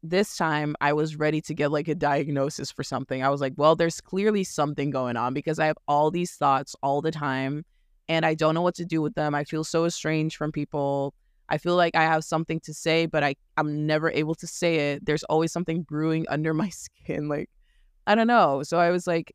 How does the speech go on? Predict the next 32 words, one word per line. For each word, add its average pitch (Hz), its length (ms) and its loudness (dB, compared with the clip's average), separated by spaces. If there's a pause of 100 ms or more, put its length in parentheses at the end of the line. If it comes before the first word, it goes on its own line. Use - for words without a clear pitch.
"Just 220 200 -2
give 214 120 -2
me 202 100 2
a 185 60 2
diagnosis. 151 580 0
Maybe 160 220 0
I - 20 6
have 175 180 4
A 160 100 0
D 160 100 2
H 160 160 -4
D, 151 220 0
maybe 151 220 0
I 165 40 2
have 160 160 -2
odd, 156 200 2
like, 165 280 0
maybe 180 220 0
I 220 40 6
have 190 80 2
something." 156 600 -4 (320)
Also, 185 380 4
a 170 40 4
lot 160 160 4
of 170 60 -4
people 160 180 -4
that 156 120 0
I 151 80 2
hang 147 240 -2
out 143 180 2
with 139 240 -4 (600)
are 147 420 2